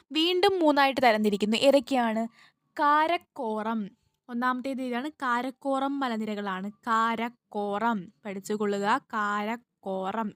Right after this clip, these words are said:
എഴുതിയെടുക്കുന്നുണ്ടല്ലോ. ലഡാക്ക്, ലഡാക്ക്, കാരക്കോറം, ലഡാക്ക്, സസ്കർ, കാരക്കോറം, ലഡാക്ക്, സസ്കർ എന്നിങ്ങനെ വീണ്ടും എന്ത് ചെയ്യാൻ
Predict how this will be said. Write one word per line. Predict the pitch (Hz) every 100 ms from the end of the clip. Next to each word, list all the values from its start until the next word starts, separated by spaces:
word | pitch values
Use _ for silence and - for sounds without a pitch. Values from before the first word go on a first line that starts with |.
| -
എഴുതിയെടുക്കുന്നുണ്ടല്ലോ. | 233 240 220 220 220 220 220 220 - _ - - - _ 262
ലഡാക്ക്, | 277 302 285 285 269 262 - _ 294 262 190 - _ - 226
ലഡാക്ക്, | 226 233 220 214 208 208 _ _ 226 190 - _ _ _ _ _ _ _ _ _ _ _ _
കാരക്കോറം, | 220 220 226 233 269 254 277 415 - 233
ലഡാക്ക്, | 226 220 233 240 240 _ 311 392 - - - - -
സസ്കർ, | 302 - - _ 285 220 196 175 _ _ _ _ _ _ _ 240
കാരക്കോറം, | 233 233 247 - 247 247 330 - 247
ലഡാക്ക്, | 226 226 247 247 - 277 392 -
സസ്കർ | 247 240 - - 131 -
എന്നിങ്ങനെ | 294 311 269 311 277
വീണ്ടും | 254 294 294 302
എന്ത് | 233 240
ചെയ്യാൻ | 240 226